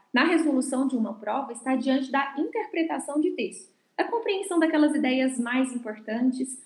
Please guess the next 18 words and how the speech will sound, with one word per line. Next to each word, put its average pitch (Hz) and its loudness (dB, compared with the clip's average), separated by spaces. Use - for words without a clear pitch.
ora 262 4
presentes 240 0
na 226 -2
superfície 220 -6
textual, 226 0
ora 339 6
de 330 2
maneira 277 6
mais 254 4
complexa, 233 -2
mas 392 -6
acredito 359 0
que - 0
estamos 302 4
falando 269 2
majoritariamente 254 0
sobre 285 2
interpretação, 302 2